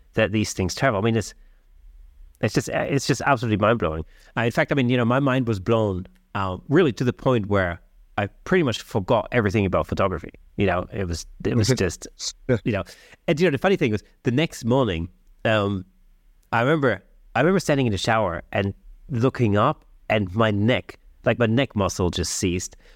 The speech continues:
Speaker 1: because I spent the whole night before just like this,
Speaker 2: Yeah.
Speaker 1: looking up. <laughs> You know, I'm like, "Oh, dang it." <laughs>
Speaker 2: Well, yeah.
Speaker 1: But yeah, it was, uh, it was, it was a mind blowing experience.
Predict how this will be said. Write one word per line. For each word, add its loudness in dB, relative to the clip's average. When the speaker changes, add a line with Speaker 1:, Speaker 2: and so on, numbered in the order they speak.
Speaker 1:
because 0
I 2
spent -2
the 0
whole 0
night 0
before 0
just -2
like 0
this, -2
Speaker 2:
Yeah. 4
Speaker 1:
looking 0
up. 4
<laughs> 0
You 2
know, 4
I'm 0
like, -2
"Oh, 0
dang 0
it." -8
<laughs> 2
Speaker 2:
Well, 6
yeah. 0
Speaker 1:
But 4
yeah, 4
it 2
was, 0
uh, 2
it 0
was, 0
it 0
was -4
a -4
mind 2
blowing 0
experience. 0